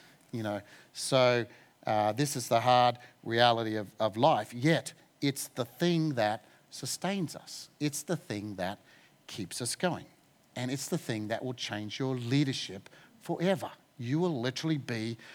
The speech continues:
one of the most amazing, humble, dedicated leaders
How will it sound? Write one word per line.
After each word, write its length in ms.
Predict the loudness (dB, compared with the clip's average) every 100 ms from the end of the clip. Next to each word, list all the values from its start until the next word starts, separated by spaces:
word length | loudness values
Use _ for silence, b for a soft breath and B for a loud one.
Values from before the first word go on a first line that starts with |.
| B B
one 300 | 0 2 2
of 160 | 0 0
the 160 | 2
most 240 | 2 0 0
amazing, 540 | 2 2 2 0 -2 B B -12
humble, 600 | -4 0 2 2 -2 -4 B B -4
dedicated 640 | 0 2 2 0 2 0
leaders 400 | 0 0 -2 -6